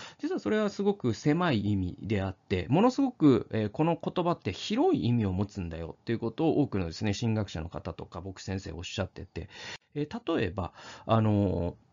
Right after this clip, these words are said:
ー、<clears throat> えっと、船の右側ってですね、クリスチャンの雑誌ございまして、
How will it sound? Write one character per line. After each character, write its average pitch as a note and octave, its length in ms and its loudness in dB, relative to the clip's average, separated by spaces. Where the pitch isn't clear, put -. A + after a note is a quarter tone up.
ー、 G#2+ 280 4
<clears throat> - 140 -20
え A#2 120 0
っ G#2 40 2
と、 A2 120 -2
船 D#3 280 10
の G2+ 140 4
右 G#2 260 0
側 C3 200 4
っ D3 40 -12
て - 100 -6
で D#3 80 -8
す - 100 -8
ね、 A#2+ 240 -2
ク B2+ 80 0
リ G#2+ 60 0
ス - 40 -10
チ F#2+ 40 -6
ャ F2 40 -4
ン - 20 -4
の F2 60 -6
雑 E2+ 120 -8
誌 - 160 -10
ご F#2+ 100 -4
ざ G2+ 100 -2
い G2+ 40 -2
ま A2+ 100 -2
し - 140 -8
て、 - 120 -14